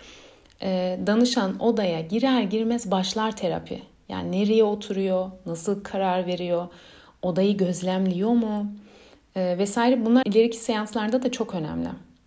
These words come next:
Ya mesela narsist bir danışanım vardı Emre. Gelir gelmez karşımdaki sandalyeyi kaldırdı ve yanıma oturacak bir şekilde koyardı hep.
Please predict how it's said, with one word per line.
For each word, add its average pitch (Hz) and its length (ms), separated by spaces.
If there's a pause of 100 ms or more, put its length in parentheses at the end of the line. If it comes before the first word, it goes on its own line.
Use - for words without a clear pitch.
(140)
Ya 190 60
mesela 220 300
narsist 226 480
bir 220 180
danışanım 208 520
vardı 165 300
Emre. 170 520 (380)
Gelir 220 240
gelmez 220 480
karşımdaki 226 600
sandalyeyi 185 640
kaldırdı 320 540
ve 254 60
yanıma 214 500
oturacak 196 460
bir 175 60
şekilde 165 440
koyardı 156 460
hep. - 240